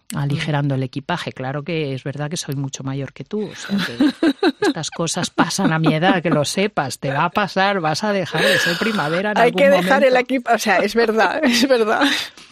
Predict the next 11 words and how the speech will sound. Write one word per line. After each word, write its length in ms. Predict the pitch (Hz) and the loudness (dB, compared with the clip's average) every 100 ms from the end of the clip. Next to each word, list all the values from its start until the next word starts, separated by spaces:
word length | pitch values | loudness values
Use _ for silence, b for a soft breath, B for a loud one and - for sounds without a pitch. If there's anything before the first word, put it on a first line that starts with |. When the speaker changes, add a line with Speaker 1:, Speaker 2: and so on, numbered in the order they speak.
| B B B | B B B
Speaker 1:
A 120 | - 170 | -4 0
ver, 240 | 165 151 | 0 -2
si 140 | - | -4
fueras 260 | 190 220 208 | -2 -2 0
un 180 | 208 180 | 2 2
mueble, 560 | 175 190 190 208 214 - | 2 2 2 0 -4 -2
¿qué 100 | 214 | 0
mueble 340 | 202 196 185 | 2 2 2
serías? 600 | 170 180 160 160 151 - B B B B B B _ _ | 0 0 0 0 -2 -8 B B B B B B _ _
Speaker 2:
Eh, 500 | - 175 170 151 151 | -6 -6 -6 -8 -10
mm, 520 | 175 233 359 233 175 | -6 -6 -2 -4 -6